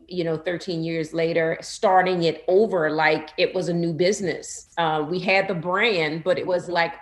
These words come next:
opening up a new business again. So it was a little scary. Um, but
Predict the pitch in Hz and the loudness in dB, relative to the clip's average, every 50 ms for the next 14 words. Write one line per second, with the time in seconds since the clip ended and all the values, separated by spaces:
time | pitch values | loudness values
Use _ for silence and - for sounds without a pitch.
0 | - 185 185 185 196 180 175 170 170 160 - 170 165 165 165 160 147 175 196 202 | -2 0 0 0 -2 -4 -2 -2 -2 -2 -2 -2 -2 -2 -2 -2 0 -2 -2 -2
1 | 214 185 - - 156 127 151 156 147 151 151 - 170 165 165 160 156 - - - | -4 -8 -8 -8 -10 -8 -6 -6 -6 -6 -6 -4 -2 -2 -2 -2 -4 -8 -14 -20
2 | - - _ - - 202 190 208 180 208 208 208 202 208 196 202 - - 190 185 | -20 -20 _ -4 -2 0 0 2 0 2 2 2 2 0 -2 -2 -2 0 2 4
3 | 175 170 160 151 151 147 - - - 165 156 151 151 151 151 151 147 147 143 143 | 4 4 4 2 2 0 -4 -4 -2 0 0 2 2 2 0 0 -2 -4 -6 -8
4 | - _ _ _ _ _ _ _ _ _ _ - 190 180 170 160 - - | -12 _ _ _ _ _ _ _ _ _ _ 2 4 6 6 4 2 -4